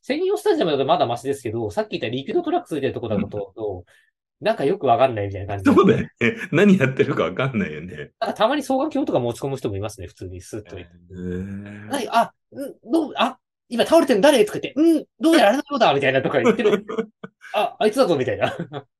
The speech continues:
Speaker 2: そうか、そうか。あれだよね。だから、その見やすいことよりも、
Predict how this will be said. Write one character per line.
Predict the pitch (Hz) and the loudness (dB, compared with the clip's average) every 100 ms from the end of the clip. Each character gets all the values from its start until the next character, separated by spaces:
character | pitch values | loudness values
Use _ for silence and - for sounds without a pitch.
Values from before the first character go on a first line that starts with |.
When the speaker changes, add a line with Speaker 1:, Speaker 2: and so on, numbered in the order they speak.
| _ - _ - | _ -20 _ -10
Speaker 2:
そ | 151 131 | -6 -6
う | |
か、 | - | -6
そ | 92 92 | -2 -2
う | 80 | -2
か。 | 65 58 - - _ _ | -6 -8 -10 -16 _ _
あ | 104 | -6
れ | 135 | -2
だ | |
よ | 151 | 0
ね。 | 90 95 92 - | 2 0 -2 -4
だ | - | -4
か | 90 | -4
ら、 | 82 - _ _ _ _ | -6 -10 _ _ _ _
そ | 117 | -8
の | 156 180 104 - | -4 -4 -4 -4
見 | 120 160 | 0 2
や | 202 | 2
す | 214 - 233 | 0 -2 -4
い | |
こ | 143 127 | -4 -4
と | 131 | -2
よ | 92 | -2
り | 87 | -2
も、 | 131 117 67 | -2 -2 -4